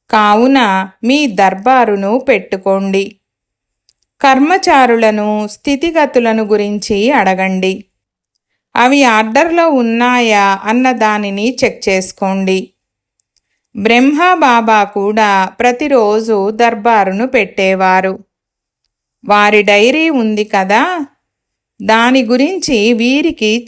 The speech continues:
చెప్పండి, చూపించండి. బ్రహ్మ బాబా కూడా కష్టపడ్డారు.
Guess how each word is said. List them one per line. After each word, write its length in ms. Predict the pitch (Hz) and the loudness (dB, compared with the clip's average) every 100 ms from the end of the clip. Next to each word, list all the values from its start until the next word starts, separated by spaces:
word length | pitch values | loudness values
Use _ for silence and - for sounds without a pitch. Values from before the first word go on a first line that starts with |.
| 269 | -2
చెప్పండి, 800 | 262 - 247 208 196 214 330 330 277 | -2 -2 -2 -2 -2 0 -2 -2 -4
చూపించండి. 920 | 254 208 190 190 190 190 190 196 220 _ _ _ _ _ _ _ _ _ _ _ - | -2 -2 -4 -4 -2 -2 -2 -4 -6 _ _ _ _ _ _ _ _ _ _ _ -8
బ్రహ్మ 480 | 190 185 196 220 262 | -2 0 0 2 2
బాబా 520 | 277 262 254 254 254 | 4 2 4 2 2
కూడా 460 | 247 247 233 208 220 | 0 0 2 2 0
కష్టపడ్డారు. 1160 | 254 196 - 277 277 233 190 202 190 196 190 | -2 -6 -4 -2 0 -2 0 2 2 0 -8